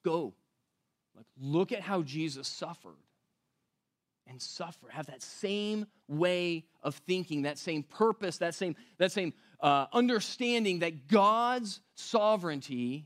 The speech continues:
is great and beautiful and perfect, and it's the best thing for us, and it's the most glorifying to him." Have that same mindset.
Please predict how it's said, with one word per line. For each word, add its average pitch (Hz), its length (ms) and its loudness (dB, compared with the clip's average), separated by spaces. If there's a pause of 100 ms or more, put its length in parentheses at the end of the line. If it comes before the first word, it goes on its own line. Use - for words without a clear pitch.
(120)
is 143 180 -8
great 170 600 -10 (240)
and 135 180 -6
beautiful 185 720 0 (160)
and 127 180 -16
perfect, 185 760 -2 (180)
and 160 100 0
it's 147 120 -6
the 165 80 -4
best - 360 0
thing 202 180 2
for 156 220 -2
us, 160 220 -2
and 170 80 -4
it's 156 120 -6
the 165 80 2
most 151 260 0
glorifying 170 580 2
to 139 100 -16
him." 135 460 -4 (1600)
Have 202 440 -2
that 175 300 -2
same 143 580 -6 (240)
mindset. 131 600 -8